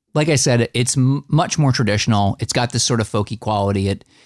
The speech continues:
it is begat from a, an actual folky song.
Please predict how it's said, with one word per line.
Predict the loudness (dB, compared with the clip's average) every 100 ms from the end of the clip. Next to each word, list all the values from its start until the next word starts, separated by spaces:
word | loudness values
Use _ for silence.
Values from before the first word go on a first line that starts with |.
| _ _
it | -4 -2 -2
is | -2 -2
begat | -2 -2 -2 -4 -4
from | -2 0
a, | -2 -4
an | -4
actual | -4 -6 -4 -4 -4
folky | -4 -4 -4
song. | -2 -2 -2 -4